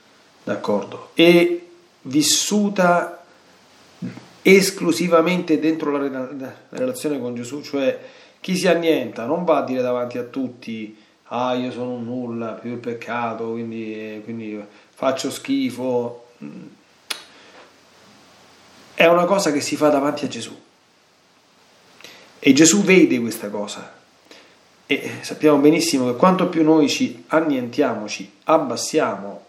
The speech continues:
e quindi andiamo nella verità del nostro essere, che non è una cosa brutta, la Madonna lo faceva in continuazione.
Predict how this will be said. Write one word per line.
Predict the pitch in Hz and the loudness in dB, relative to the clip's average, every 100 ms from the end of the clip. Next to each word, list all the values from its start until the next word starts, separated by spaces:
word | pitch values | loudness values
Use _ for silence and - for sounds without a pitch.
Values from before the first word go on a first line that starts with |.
| _ | _
e | - 127 | -14 -6
quindi | - 131 | 0 0
andiamo | 113 135 139 120 | 0 0 0 0
nella | 113 113 | -2 -2
verità | 135 135 165 | 0 4 4
del | 139 | 2
nostro | 120 113 123 | 0 -4 -2
essere, | 113 - 113 - - - - - - | -2 -4 -6 -8 -14 -18 -20 -20 -4
che | 175 | 2
non | 170 202 | 4 6
è | |
una | 214 175 | 4 6
cosa | 165 147 | 4 4
brutta, | 135 147 135 127 | 0 0 0 0
la | 123 | 0
Madonna | 143 180 185 | 2 2 2
lo | 147 | 0
faceva | 147 151 | 0 -2
in | |
continuazione. | 156 185 160 - 190 180 120 101 104 | -4 -6 -6 -4 0 0 0 -6 -14